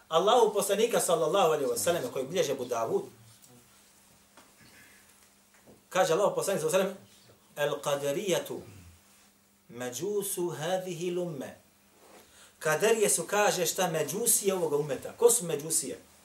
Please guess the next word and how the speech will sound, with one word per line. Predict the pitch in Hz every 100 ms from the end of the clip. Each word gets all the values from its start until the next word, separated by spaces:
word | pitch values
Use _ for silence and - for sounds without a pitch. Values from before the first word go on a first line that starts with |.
| _ - - - 143 - - _ _ _ _ _ 151
Vatropoklonici. | 165 175 - 247 - 196 131 -